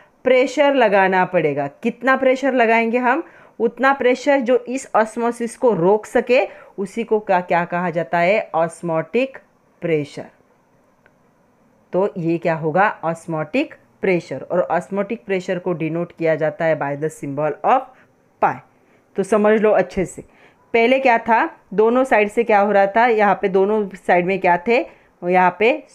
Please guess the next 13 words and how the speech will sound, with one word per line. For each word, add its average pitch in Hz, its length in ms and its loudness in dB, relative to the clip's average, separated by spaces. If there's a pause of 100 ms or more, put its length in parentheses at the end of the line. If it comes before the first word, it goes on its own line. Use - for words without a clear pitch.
so, 208 180 2
अलग-अलग 202 600 4
कॉन्सेंट्रेशन 196 640 -2
के 202 140 -2
सॉल्यूशन 180 460 -2
प्रेजेंट 185 460 -2
थे। 254 80 -2
तो 220 140 0
लो 190 220 4
कॉन्सेंट्रेशन 190 800 -2
की 190 120 -4
तरफ 180 320 0
से 277 260 0